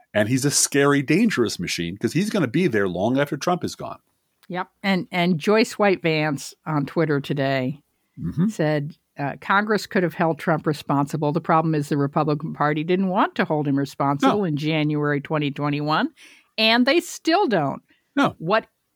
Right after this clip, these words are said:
Speaker 2: what's broken isn't us or the Department of Justice. It's Republicans."
Speaker 1: Right.
Speaker 2: Uh, Jim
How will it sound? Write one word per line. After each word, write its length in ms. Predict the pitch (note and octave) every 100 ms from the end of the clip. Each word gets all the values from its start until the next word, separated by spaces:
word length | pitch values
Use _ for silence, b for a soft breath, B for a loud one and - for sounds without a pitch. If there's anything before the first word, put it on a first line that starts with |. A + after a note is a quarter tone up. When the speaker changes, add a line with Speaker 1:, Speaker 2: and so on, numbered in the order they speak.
| _ _
Speaker 2:
what's 260 | F#3+ B3 -
broken 580 | - C4+ C#4 - F#3 D3 -
isn't 380 | F3+ A#3 F4+ -
us 400 | A3 A3 - - -
or 160 | F3
the 120 | G3+
Department 480 | C4+ - C#4 B3 A#3+
of 140 | A3 -
Justice. 680 | F#3+ D#3+ - D3 B2 - - _ -
It's 280 | F#3 -
Republicans." 1080 | F#3 D3+ - A3 F3 C#3+ C#3+ - B2+ - - _
Speaker 1:
Right. 220 | G#2+ E2+ - _ _ _ _ _ _ _ _ _ _ _ _ _ _ _ _ _ _ _ _ _ _ _ _ _ _ _ _ _ _ _ _ -
Speaker 2:
Uh, 280 | E3 D#3 - _ _ _ _ _ _ -
Jim 180 | D#4+